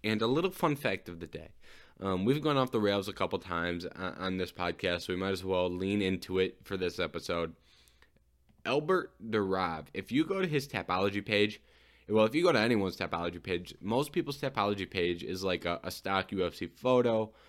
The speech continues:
um, or it'll be, like, a, a picture from a fight, or, or them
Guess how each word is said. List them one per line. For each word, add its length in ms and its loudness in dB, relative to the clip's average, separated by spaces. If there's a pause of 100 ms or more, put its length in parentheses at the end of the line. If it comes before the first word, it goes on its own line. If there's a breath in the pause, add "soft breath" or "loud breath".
(300 loud breath)
um, 360 -4
or 140 2
it'll 180 4
be, 280 -2
like, 400 -2
a, 420 0 (1080)
a 100 -2
picture 440 -4
from 200 -4
a 80 -6
fight, 580 2 (340 soft breath)
or, 240 0
or 160 0
them 360 0